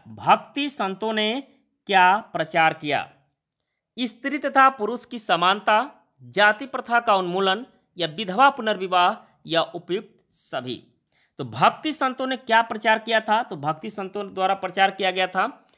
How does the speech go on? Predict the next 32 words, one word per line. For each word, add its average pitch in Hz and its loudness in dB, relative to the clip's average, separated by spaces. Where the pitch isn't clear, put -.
जाति 214 2
प्रथा - -4
का 196 -2
उन्मूलन। 131 -8
बी 180 -6
सही 233 0
होगा 220 4
इसमें, 214 -2
जाति 185 2
प्रथा 175 -2
का 180 2
उन्मूलन। 131 -6
क्वेश्चन 247 0
नंबर 277 4
आठ 226 4
है, 220 0
सल्तनत 269 -2
काल 247 4
में 247 -6
कला 247 4
और 214 -2
स्थापत्य 214 -6
कला 131 -4
किन 262 -6
के 269 -8
मिश्रण 180 -4
थे? 139 -6
सल्तनत 220 0
काल 220 6
में 226 -4
कला 208 2
और 180 0